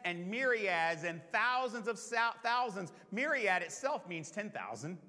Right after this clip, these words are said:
And John sees this immense number that joins in.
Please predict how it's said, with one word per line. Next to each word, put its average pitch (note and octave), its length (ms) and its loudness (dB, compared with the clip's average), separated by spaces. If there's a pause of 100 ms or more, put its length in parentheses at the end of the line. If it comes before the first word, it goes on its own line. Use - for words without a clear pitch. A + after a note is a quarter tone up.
(1400)
And F#3 120 -2
John B3 280 2
sees C4 300 -6
this B3 180 -4 (100)
immense A#3 600 -4
number A3 420 -2
that D#3+ 220 -6
joins F#3+ 400 -4
in. F#3+ 340 -6